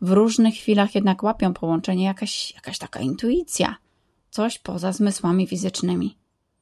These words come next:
I to jest właśnie dusza. To jesteśmy my, bo w rzeczy samej jesteśmy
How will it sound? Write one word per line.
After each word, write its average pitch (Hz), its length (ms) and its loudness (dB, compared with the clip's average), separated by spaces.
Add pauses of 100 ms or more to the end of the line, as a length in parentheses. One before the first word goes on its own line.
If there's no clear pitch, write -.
(480)
I 190 60 -10
to 240 140 -2
jest 262 180 -2
właśnie 240 320 2
dusza. 190 380 -2 (560)
To 190 80 -4
jesteśmy 190 500 2
my, 190 340 6 (500)
bo 180 120 2
w 165 40 -4
rzeczy 180 260 0
samej 196 480 2
jesteśmy 196 480 2